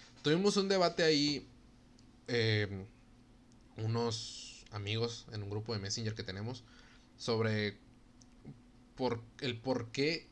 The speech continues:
a lo mejor la maestra reaccionaba así, que después ya nos dimos cuenta que la maestra ya tenía historia de reportes, de que, eh, insultaba a los alumnos, en,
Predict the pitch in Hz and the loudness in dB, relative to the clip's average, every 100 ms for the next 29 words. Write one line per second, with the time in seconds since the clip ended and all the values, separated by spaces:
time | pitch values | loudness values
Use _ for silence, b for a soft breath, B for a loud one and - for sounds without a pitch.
0 | - 120 110 110 117 120 120 107 104 - | -8 -4 -4 -4 -2 -2 -2 -2 -2 -2
1 | 117 113 110 107 101 - 95 98 98 - | 0 2 2 0 -4 -6 -6 -4 -4 -4
2 | 143 - 127 127 113 139 147 156 151 147 | -4 0 0 0 -2 -2 0 0 0 -2
3 | 147 139 131 131 117 101 104 - 113 110 | -4 -4 -4 -2 -2 -2 -4 -4 -2 -2
4 | 110 110 107 - 104 104 104 110 B B | -2 -4 -4 -4 -2 -2 -2 -6 B B
5 | B 107 98 - 104 104 127 - - - | B -4 -4 -2 -4 -2 -6 -6 -16 -20
6 | - - - 113 98 - 95 98 - - | -20 -20 -12 -8 -8 -6 -8 -8 -10 -16
7 | - - 101 95 110 101 101 110 113 95 | -20 -10 -8 -8 -8 -6 -4 -2 -2 -4
8 | 104 113 107 | -4 -4 -4